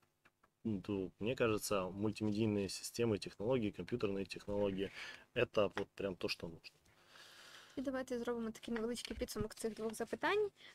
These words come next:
Speaker 2: Е, і, можливо, ви можете дати прогноз розвитку цієї сфери та кількість вакансій в цій сфері зараз і чи буде вона зростати з часом?
Speaker 1: Э, так, прогноз сферы полиграфической.
Speaker 2: Мгм.
Speaker 1: Классическая полиграфия. Она явно не будет в том виде, в котором сейчас.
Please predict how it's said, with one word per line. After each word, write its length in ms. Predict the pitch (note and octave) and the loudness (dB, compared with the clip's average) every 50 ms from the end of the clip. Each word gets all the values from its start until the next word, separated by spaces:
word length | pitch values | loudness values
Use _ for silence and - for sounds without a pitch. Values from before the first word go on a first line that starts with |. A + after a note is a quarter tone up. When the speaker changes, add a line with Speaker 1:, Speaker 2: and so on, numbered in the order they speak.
| _ - | _ -2
Speaker 2:
Е, 260 | A3+ A3+ A3+ A3+ - - | 0 2 2 2 0 0
і, 220 | - A#3 B3+ C4 B3+ | -2 -4 -2 -2 -2
можливо, 380 | G#3+ A3 A3 - C4 C4 B3+ | -2 -2 0 0 0 2 2
ви 120 | A#3+ A#3 A3+ | 2 2 2
можете 420 | A#3 A#3+ B3 - - - A#3+ A3 G#3 | 2 2 0 0 0 0 0 0 0
дати 400 | G#3 A3+ A3+ A#3 - - A3+ - - - | 0 0 0 0 0 0 -2 -2 -4 -6
прогноз 580 | - - A#3 A#3 - A3 A3+ A3 G#3 G#3 - A3+ | 0 2 2 2 2 2 0 0 0 0 2 2
розвитку 420 | A#3 G#3+ - F#4+ G4 - - A3+ | 2 2 2 0 -6 -6 -8 -10
цієї 340 | - - A3 A3 A3 G#3 G#3+ | -8 -4 -2 0 2 2 0
сфери 440 | - - - F4 G#4 F#4 C4+ B3+ - _ _ | 0 2 4 4 6 4 4 0 -4 _ _
та 160 | - B3 C#4 | -4 -4 -2
кількість 440 | C4 - B3+ A#3+ - - A3+ - - | -2 -2 -4 -4 -2 -4 -6 -4 -2
вакансій 380 | A3 A3 - G#3 G3+ - - - | -2 -2 -2 -4 -8 -8 -10 -10
в 40 | |
цій 160 | - - - A3+ | -10 -10 -12 -8
сфері 300 | - - A3+ A#3+ A3+ G#3+ | -4 -2 0 0 0 0
зараз 380 | - A#3+ D4 E4 C4+ - - | 0 0 2 2 0 0 -2
і 40 | A3 | -6
чи 120 | - - | -4 -4
буде 180 | G3 G#3+ A3+ G#3+ | -2 -2 0 0
вона 140 | G#3 G3+ G#3 | -2 -4 -4
зростати 420 | - G#3+ - - - A3 - - | -6 -8 -10 -8 -10 -10 -10 -12
з 60 | - | -12
часом? 360 | - - A3+ - - - B3+ - _ _ _ - - - - - - - - - - - | -12 -10 -10 -10 -10 -12 -12 -14 _ _ _ -20 -18 -16 -14 -14 -14 -16 -18 -20 -18 -10
Speaker 1:
Э, 280 | A#2 A#2 G2+ F#2+ F#2 F2+ - _ | -6 -4 -4 -4 -4 -6 -10 _
так, 140 | - E2+ - - - _ | -8 -8 -8 -10 -12 _
прогноз 380 | - G#2 A2 G#2+ C#3+ G3 A3 - | 0 2 6 10 10 10 10 10
сферы 640 | - - - - - - C#3+ E3 E3 D#3 C#3+ C3+ B2+ - _ _ | 8 2 0 2 6 8 10 12 12 12 12 10 8 4 _ _
полиграфической. 840 | - A#2+ A#2+ B2 A#2 A#2+ A#2 - G#2 F#2+ - - - - - F#2+ F2 - - | 8 8 8 10 8 6 6 6 4 -2 -2 -4 -6 -6 -6 -6 -6 -6 -6
Speaker 2:
Мгм. 160 | C4 C#4 - _ | -8 -8 -8 _
Speaker 1:
Классическая 560 | - - A#2+ A#2 A#2 C3+ D3+ - - - A#2+ | 2 8 8 8 10 8 6 6 8 8 8
полиграфия. 600 | - - G#2+ G2+ F#2+ F#2+ F#2+ - - - F#2 - - _ _ _ | 8 6 4 2 2 0 -4 -6 -6 -10 -12 -12 -12 _ _ _
Она 180 | - G#2+ D3 F#3 | 2 4 6 8
явно 460 | C#3+ B2+ D#3 D#3+ D3+ C3 A#2+ A2 G#2+ G2+ | 10 10 10 10 10 8 8 8 6 4
не 120 | A2+ A2+ | 4 4
будет 300 | A2 A#2 C3+ C3 B2 G#2 | 4 4 6 6 4 4
в 40 | - - | 2 2
том 180 | - A2 G#2 G2 | 2 2 2 4
виде, 220 | A2 B2+ A#2+ A2 | 2 2 2 0
в 60 | - | 0
котором 400 | - G#2 G2 - G#2 G2+ F#2+ F#2 | 0 0 2 2 2 2 2 0
сейчас. 480 | - - G2 - - C3+ F#3+ B3 - | -2 -4 -4 -4 -2 -4 -4 -6 -8